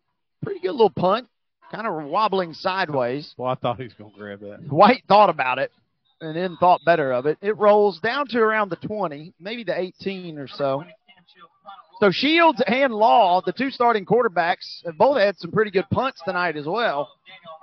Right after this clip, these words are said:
Speaker 1: This has been a great little Davidson County showdown thus far, fourteen to nothing.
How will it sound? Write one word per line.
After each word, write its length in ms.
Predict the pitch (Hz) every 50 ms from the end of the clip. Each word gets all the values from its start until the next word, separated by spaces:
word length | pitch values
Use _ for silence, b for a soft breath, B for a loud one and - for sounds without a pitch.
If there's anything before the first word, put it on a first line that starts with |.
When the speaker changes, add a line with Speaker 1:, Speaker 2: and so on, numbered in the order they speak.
| 698 679 679 - - - - _ _ _ _ -
Speaker 1:
This 160 | 175 233 233
has 80 | 185 202
been 140 | 220 220
a 100 | 196 180
great 540 | 170 160 156 151 175 196 220 262 277 269 -
little 200 | 247 240 226 214
Davidson 440 | 190 226 233 233 208 190 - 196 190
County 280 | - 226 233 220 208 180
showdown 540 | - - 220 247 240 220 214 208 196 185
thus 220 | 185 190 185 170 -
far, 240 | - 180 190 202 214
fourteen 560 | - - 214 247 254 - - 226 233 233 214 -
to 60 | -
nothing. 560 | 185 190 208 233 240 214 - 180 175 170 160